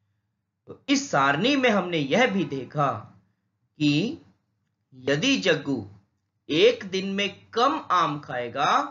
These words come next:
तो उसे अधिक दिनों तक आम खाने को मिलेंगे। परंतु यदि वह एक दिन में अधिक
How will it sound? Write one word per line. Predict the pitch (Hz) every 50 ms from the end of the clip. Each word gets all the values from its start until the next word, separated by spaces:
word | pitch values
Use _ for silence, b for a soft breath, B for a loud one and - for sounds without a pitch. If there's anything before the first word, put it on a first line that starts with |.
| - - _ _ _ _ _ _ _ _ _
तो | 131 120
उसे | - - 147 143 - - 208 240 277 302 294 - - - _ _ _ _ _ _ _ _ -
अधिक | 180 180 175 226 302 320 - - 196
दिनों | 170 165 170 156 151 147 139
तक | 143 - 190 226 269 294 285 285 - - _ _ _ _ _ _ _ _ _ _ _
आम | 233 254 262 247 214 185 160 139
खाने | - - 151 135 131 127 131 135
को | 151 - 233 247 254 254
मिलेंगे। | 262 277 311 311 294 285 277 285 269 247 247 247 247 240 233 233 - - _ _ _ _ _ _ _ _ _ _ _ _ _ _ _ _ _ _ _ _ _ _ _ _ _ _ _ _ _ _ _ _ _ _ _ _ _ _ _ _ _ _ _ _ _ _ _ _
परंतु | 233 240 254 262 269 269 277 294
यदि | 294 254 190 160 156 156 185 226 214 175 131 - - - _ _ _ _ _ _ _ _ _
वह | 196 220 254 262 277 277 - - -
एक | 185 202 254 302 330 233 -
दिन | 233 190 196 180 170 156 147
में | 143 131 117 98 - - _ _ _ _ _ _ _
अधिक | 175 180 175 190 285 330 339 - -